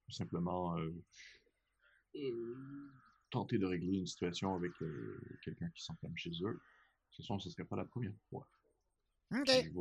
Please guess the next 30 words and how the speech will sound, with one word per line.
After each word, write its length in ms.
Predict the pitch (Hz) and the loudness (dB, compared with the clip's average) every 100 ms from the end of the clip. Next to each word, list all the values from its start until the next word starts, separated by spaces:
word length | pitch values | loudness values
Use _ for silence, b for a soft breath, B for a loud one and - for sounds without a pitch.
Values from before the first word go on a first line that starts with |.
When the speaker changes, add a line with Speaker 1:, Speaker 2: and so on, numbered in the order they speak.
| 87 87 | 2 2
Speaker 1:
vais 60 | 85 | 2
essayer 280 | - 95 | 0 2
de 80 | 90 - _ | 2 -2 _
trouver, 520 | - 92 95 101 101 131 | -2 2 4 4 2 -2
j'imagine 400 | 98 98 98 117 | 0 4 4 4
qu'au, 420 | 127 98 92 87 101 | 4 6 6 4 2
au 40 | |
sud, 220 | - 123 | 2 2
ce 60 | - | 4
que 100 | 101 | 4
je 80 | 90 | 6
vois, 160 | 107 | 4
c'est 140 | 107 98 | 4 2
une 60 | |
espèce 280 | 90 - 98 | 0 2 2
de 80 | 92 - | 2 0
pont 160 | - 107 104 | 2 0 2
traversé. 440 | - 90 87 - 120 185 - _ _ _ _ - B B B | 2 2 0 -4 -4 -4 -10 _ _ _ _ -10 B B B
Speaker 2:
En 120 | 139 135 | 0 4
fait, 220 | 240 - | 4 2
ce 60 | |
que 80 | - | 2
tu 200 | 139 - | 2 2
vois 220 | 127 156 | 2 2
juste 240 | 170 208 220 | 2 2 0
à 60 | |
côté 320 | 160 131 120 120 | 0 -2 0 -2
de 60 | - | -2
toi, 340 | - 131 143 151 - - _ | -4 0 0 -2 -6 -20 _
ici, 520 | 127 113 - 160 285 | -4 -2 0 0 -2